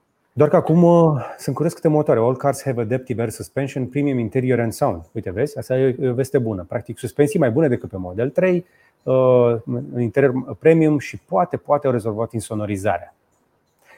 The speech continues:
Poate, poate nu se mai blochează mânerele când îngheață. Poate, poate.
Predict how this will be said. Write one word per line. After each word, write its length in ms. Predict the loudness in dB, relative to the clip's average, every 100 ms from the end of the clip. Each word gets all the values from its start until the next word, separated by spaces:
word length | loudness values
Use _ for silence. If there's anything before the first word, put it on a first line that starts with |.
| _ _
Poate, 300 | 2 4 2
poate 320 | 2 2 4
nu 80 | 2
se 100 | 2
mai 100 | 2
blochează 440 | 0 0 0 2
mânerele 680 | 0 0 2 2 -2 -6 -12 _ _ _ _ _ _
când 180 | -6 -2
îngheață. 420 | 0 0 -2 -4 _ _ _ _ _
Poate, 260 | 2 2
poate. 240 | 2 0